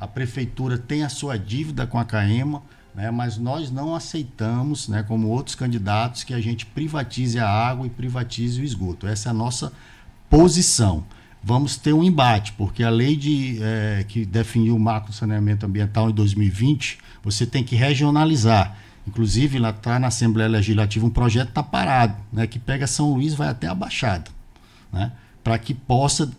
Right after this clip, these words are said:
se discutir em dois mil e vinte e seis, porque aqui todo mundo vem discutir, que já vi vários candidatos, "Não, eu vou, vou acabar", nem pode fazer isso. Então, tá, não tá nem acompanhando como é que tá o marco do saneamento ambiental. Você tem um projeto na Assembleia Legislativa,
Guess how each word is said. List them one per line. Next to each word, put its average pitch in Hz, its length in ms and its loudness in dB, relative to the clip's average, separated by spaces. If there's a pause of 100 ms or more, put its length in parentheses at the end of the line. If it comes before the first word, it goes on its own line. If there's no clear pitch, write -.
(140)
se 165 260 0
discutir 160 540 0
em 175 40 2
dois 151 260 4
mil 165 120 2
e - 20 2
vinte 160 200 -2
e - 40 -4
seis, 117 200 2
porque - 180 0
aqui 190 220 -2
todo 208 200 0
mundo 208 200 4
vem 185 120 4
discutir, 185 460 0
que 135 140 -4 (340)
já 127 160 2
vi 135 140 2
vários 165 320 4
candidatos, 147 560 2
"Não, 214 160 2
eu 185 80 4
vou, 185 240 0
vou 170 180 -2
acabar", 175 460 0
nem 247 360 0
pode 233 280 -4
fazer 214 260 -2
isso. 123 380 0
Então, 147 240 -2
tá, 156 160 -8 (160)
não 123 120 -2
tá 143 200 -4
nem 160 160 0
acompanhando 175 720 2 (100)
como 156 240 2
é 170 60 4
que - 100 4
tá - 180 10
o 160 140 8
marco 139 300 4
do 147 100 -6
saneamento 147 580 -2
ambiental. 87 540 -2 (340)
Você 110 240 -4
tem 139 200 -2
um 143 60 2
projeto 139 500 2
na 165 80 4
Assembleia 131 400 0
Legislativa, 117 800 0